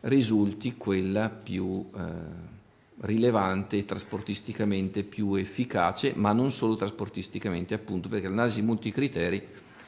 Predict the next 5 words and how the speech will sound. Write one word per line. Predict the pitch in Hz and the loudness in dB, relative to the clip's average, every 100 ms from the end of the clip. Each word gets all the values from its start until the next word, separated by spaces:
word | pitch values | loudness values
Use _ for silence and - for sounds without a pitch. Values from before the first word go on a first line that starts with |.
| - | -12
indaga | - 131 123 113 104 101 113 120 - - - - - - | 2 6 8 10 10 8 4 2 -4 -16 -20 -20 -20 -6
anche | 113 104 110 | -4 -2 2
gli | 104 | 4
altri | 104 95 98 | 4 2 -2
profili | 104 113 - 90 85 | -2 -4 -4 -4 -2